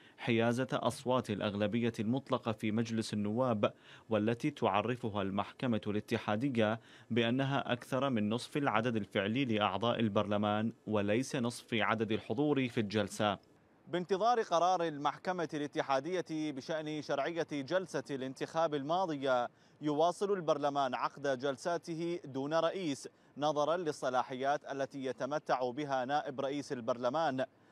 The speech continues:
في حين يمثل منصب الرئيس التزاما بالتوازنات السياسية من جهة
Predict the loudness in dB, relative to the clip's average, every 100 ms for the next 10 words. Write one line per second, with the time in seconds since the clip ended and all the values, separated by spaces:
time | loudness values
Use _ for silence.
0 | _ -8 -6 -4 -4 -6 -8 -16 -8 -4
1 | -4 -2 0 2 2 0 -2 -4 -4 0
2 | 0 0 -4 -4 -8 -6 -2 0 2 0
3 | -4 -6 0 2 2 2 -2 -2 -6 -6
4 | -2 -2 -2 -4 -2 -4 -4 -2 0 4
5 | 2